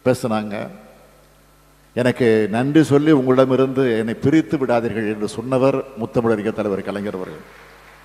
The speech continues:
அதே வழித்தடத்தில் தான் இப்பொழுது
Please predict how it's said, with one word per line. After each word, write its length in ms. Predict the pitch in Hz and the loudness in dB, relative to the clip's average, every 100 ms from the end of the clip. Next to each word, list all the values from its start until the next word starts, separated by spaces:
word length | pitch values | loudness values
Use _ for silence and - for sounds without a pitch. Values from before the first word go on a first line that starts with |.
| - - - - - - - _ _ _ | -20 -20 -20 -20 -20 -20 -20 _ _ _
அதே 440 | 92 104 139 143 - - | -2 4 6 4 0 -4
வழித்தடத்தில் 540 | 113 127 123 120 120 107 | -2 -2 -2 -6 -6 -4
தான் 340 | 110 123 107 | -4 -4 -8
இப்பொழுது 600 | 107 - 113 101 98 90 | -10 -4 -2 -2 -6 -8